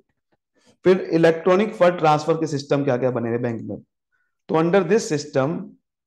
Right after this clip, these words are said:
money can be transfer from account, एक account से दूसरे account में transfer करने के लिए इलेक्ट्रॉनिक fund transfer system है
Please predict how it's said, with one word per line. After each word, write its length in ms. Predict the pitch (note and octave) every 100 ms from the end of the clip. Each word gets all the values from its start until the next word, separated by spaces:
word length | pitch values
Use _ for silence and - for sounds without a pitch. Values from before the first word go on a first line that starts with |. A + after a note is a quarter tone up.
| -
money 320 | C#3 D3+ G3+ A3+
can 260 | G3 F3+
be 80 | G3
transfer 340 | F3+ D3 C#3+ E3+
from 180 | F3 D#3+
account, 440 | C#3 C#3+ D#3+ D#3+ E3
एक 180 | F#3 F3+
account 300 | D#3 D#3+ D#3
से 80 |
दूसरे 280 | D#3+ D3 D#3+
account 280 | C3+ C3+ C3
में 240 | D#3+ F#3+ - _ _ D3
transfer 280 | D3 D#3+
करने 260 | D#3 C#3 C3+
के 60 | D#3
लिए 100 | F3
इलेक्ट्रॉनिक 400 | C#3+ D#3 D#3+ D#3+
fund 180 | D3
transfer 280 | C#3 C3 C3+
system 340 | C#3 C3 A#2
है 80 | -